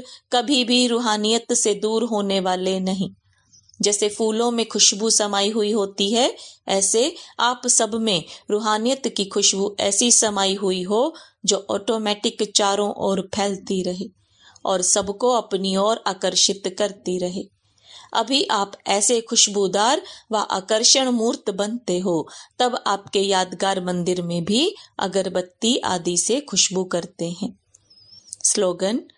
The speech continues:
परोपकारी वह है जो स्व परिवर्तन से विश्व परिवर्तन करने के निमित्त बनते हैं। परोपकारी वह हैं जो स्व परिवर्तन से विश्व परिवर्तन करने के निमित्त बनते हैं।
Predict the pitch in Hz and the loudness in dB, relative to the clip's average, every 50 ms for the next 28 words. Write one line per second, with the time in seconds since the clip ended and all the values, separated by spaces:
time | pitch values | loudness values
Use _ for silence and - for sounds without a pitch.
0 | _ _ _ _ _ _ 233 220 220 240 285 - - - - 254 247 240 226 240 | _ _ _ _ _ _ 0 2 2 2 0 -2 -6 -4 -2 0 2 2 0 0
1 | 220 208 185 190 196 196 180 180 190 196 214 240 302 349 - - - _ _ - | 0 0 0 0 0 -2 -4 -2 0 0 2 2 0 0 -4 -10 -20 _ _ 0
2 | 214 202 208 208 - 254 277 330 349 349 247 220 202 196 185 185 180 180 - - | 0 0 0 0 0 2 2 0 0 0 -2 -2 0 0 -2 -2 -2 -2 -4 -4
3 | 170 170 175 170 - - 226 269 320 359 - - - _ - 208 285 330 - 320 | -4 -4 -2 -2 0 0 2 0 0 -2 -6 -14 -20 _ -2 2 4 4 4 4
4 | 262 254 - 196 180 180 175 185 180 180 - - 180 175 175 - - 180 175 170 | 2 0 -2 -2 0 0 0 0 -2 -2 -4 -4 -4 -4 -4 -2 -2 -2 -2 -2
5 | 170 170 165 165 - 175 175 175 175 180 196 202 202 196 - - 185 175 170 170 | -2 -4 -4 -2 -2 -2 -2 0 0 0 0 0 0 -2 -4 -6 -6 -4 -4 -4
6 | 165 170 160 - - 160 170 175 170 170 190 196 196 - - - - - - - | -6 -8 -10 -8 -6 -4 -4 -4 -4 -6 -6 -8 -8 -12 -18 -20 -20 -20 -20 -20
7 | _ _ _ _ _ _ _ _ _ _ _ 208 208 214 233 262 - - - - | _ _ _ _ _ _ _ _ _ _ _ 0 2 2 2 0 -2 -4 -2 0
8 | 233 226 214 196 190 190 180 175 180 220 220 202 196 190 185 190 202 233 269 - | 0 0 0 0 -2 -2 -2 -2 0 0 0 -2 -2 -2 -2 0 2 2 0 0
9 | - - - - - _ 208 202 196 190 - - 240 247 285 320 311 - 233 202 | -4 -10 -16 -20 -8 _ -2 0 0 0 -2 0 0 2 0 0 0 0 0 0
10 | 202 190 185 180 170 170 - - 170 170 175 175 - - 220 233 277 339 349 - | 0 0 0 -2 -2 -4 -4 -6 -4 -4 0 2 2 4 4 2 2 0 -2 -6
11 | - - - _ - 233 302 302 - 339 294 277 285 208 185 190 180 180 180 175 | -14 -20 -14 _ 0 2 4 4 4 4 2 0 0 0 0 0 0 0 -2 -2
12 | 180 - - 180 180 175 170 - 185 180 175 175 175 170 170 170 - 214 254 277 | -4 -4 -6 -6 -6 -6 -4 -4 -2 -2 -2 -2 -4 -4 -4 0 0 0 0 0
13 | 247 240 202 175 180 196 226 226 - _ - 180 170 175 170 170 175 - _ 170 | -2 -2 -4 -2 -2 -2 -2 -4 -4 _ -6 -4 -4 -4 -6 -6 -8 -6 _ -4
14 | 165 170 175 170 - 226 190 190 190 | -2 -2 -4 -4 -4 -4 -4 -6 -8